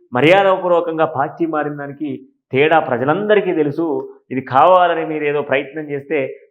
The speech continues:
ఆ ప్రయత్నం విఫలమవుతుంది తప్ప సఫలం కాదు. మీ పదవులు మీకు రావు. ఇదంతా ప్రయత్నం చేయడం కన్నా పార్టీకి రాజీనామా చేసి,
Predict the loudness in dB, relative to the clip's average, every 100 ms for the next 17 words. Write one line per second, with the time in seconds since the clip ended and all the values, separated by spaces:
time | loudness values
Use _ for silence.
0 | 0 0 2 -2 -2 -8 -6 -2 -2 0
1 | -4 -4 -4 -4 0 0 0 -6 -20 _
2 | -2 0 0 0 -2 -2 -4 -8 -12 -6
3 | -4 0 0 0 -2 -4 2 2 2 -2
4 | -8 _ -2 0 0 2 2 2 0 -2
5 | -6 -2 -2 -2 -4 -4 -2 -2 -4 -16
6 | _ 0 2 2 -4 -2 0 0 0 -4
7 | -4 -4 -4 -6 -6 -6